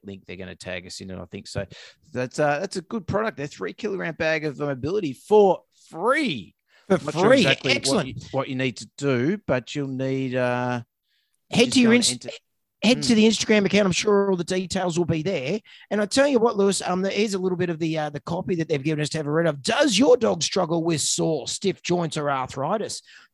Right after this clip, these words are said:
Speaker 2: Delicate Care Mobility Diet for Dogs may be an option for your favourite pooch,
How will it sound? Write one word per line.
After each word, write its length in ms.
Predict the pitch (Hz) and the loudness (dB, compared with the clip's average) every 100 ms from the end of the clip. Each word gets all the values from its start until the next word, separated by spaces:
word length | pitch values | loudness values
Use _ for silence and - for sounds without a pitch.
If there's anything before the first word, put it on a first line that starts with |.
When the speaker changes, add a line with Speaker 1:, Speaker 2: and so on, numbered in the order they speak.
| - _ | -20 _
Speaker 2:
Delicate 460 | 175 175 170 160 170 | 4 4 4 0 2
Care 180 | 190 185 | 2 4
Mobility 460 | 196 185 254 226 | 4 4 4 2
Diet 260 | 190 202 180 | 0 0 -2
for 80 | 202 | -2
Dogs 320 | 240 247 175 | -2 -2 -4
may 200 | 254 294 | -4 -2
be 140 | 262 | -2
an 100 | 208 - | -2 -2
option 440 | - - 226 180 - | -6 -2 -2 -2 -2
for 100 | 180 | -4
your 460 | 160 190 214 240 - _ _ _ | 0 2 2 2 -2 _ _ _
favourite 480 | 180 180 170 170 - | -4 -4 -4 -6 -2
pooch, 320 | 180 127 | -2 -2